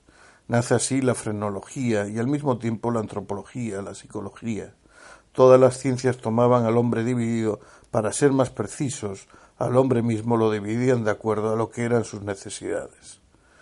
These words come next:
El hombre tiene una parte psicológica, una parte biológica, una parte antropológica, una parte de alteraciones psíquicas, y así nacieron las diferentes técnicas que se enfrentaban con la problemática humana de acuerdo a lo que era la situación del hombre y a los que con él vivían.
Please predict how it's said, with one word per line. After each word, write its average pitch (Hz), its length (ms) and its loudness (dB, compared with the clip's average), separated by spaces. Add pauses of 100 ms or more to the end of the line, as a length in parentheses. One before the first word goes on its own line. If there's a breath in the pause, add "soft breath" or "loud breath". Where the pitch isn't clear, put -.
(320 soft breath)
El 120 160 -2
hombre 117 240 0
tiene 123 200 0
una 120 200 0
parte 123 280 2
psicológica, 117 720 -2
una 113 200 -4
parte 123 300 2
biológica, 110 640 -4
una 113 260 -6
parte 127 280 2
antropológica, 107 880 -6 (400 loud breath)
una 131 240 2
parte 147 280 8
de 143 60 10
alteraciones 127 600 2
psíquicas, 117 580 -4 (340 soft breath)
y 123 100 -2
así 127 200 -2
nacieron 131 460 4
las 113 160 -4
diferentes 127 540 -2
técnicas 107 520 -6 (340 loud breath)
que 117 120 -2
se 113 120 -4
enfrentaban 120 560 2
con 113 140 0
la 107 80 0
problemática 107 560 -4
humana 104 360 -6
de 101 120 -6
acuerdo 127 420 2
a 127 40 6
lo 113 140 -4
que 107 200 -4
era 120 160 0
la 107 100 -4
situación 131 540 -8
del 110 140 0
hombre 104 340 -6 (400 loud breath)
y 131 80 2
a 123 60 8
los 117 180 0
que 110 140 -8
con 110 240 -2
él 110 120 -2
vivían. 95 460 -10